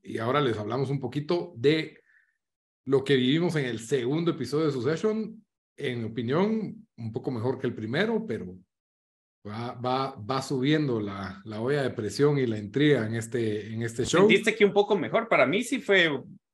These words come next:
Speaker 2: o sea, a mí me gustó bastante ese segundo episodio. Es como que aquí estamos de regreso, por eso es que me encanta Succession.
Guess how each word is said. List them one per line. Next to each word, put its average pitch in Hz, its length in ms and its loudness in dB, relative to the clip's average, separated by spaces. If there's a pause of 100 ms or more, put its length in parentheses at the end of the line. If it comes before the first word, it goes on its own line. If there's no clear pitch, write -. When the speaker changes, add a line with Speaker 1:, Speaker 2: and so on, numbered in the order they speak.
(100)
Speaker 2:
o 135 80 -8
sea, 127 420 4
a 131 40 -2
mí 160 120 0
me 254 80 0
gustó 175 300 -4
bastante 175 500 0
ese 165 140 -6
segundo 139 280 -4
episodio. 147 640 2 (220)
Es 147 140 -2
como 196 200 6
que 151 320 2 (120)
aquí 151 220 2
estamos 170 380 2
de 123 100 0
regreso, 117 540 -2
por 127 140 -6
eso 160 180 0
es 160 60 -6
que 165 120 -6
me 120 100 0
encanta 151 340 4
Succession. 123 680 -2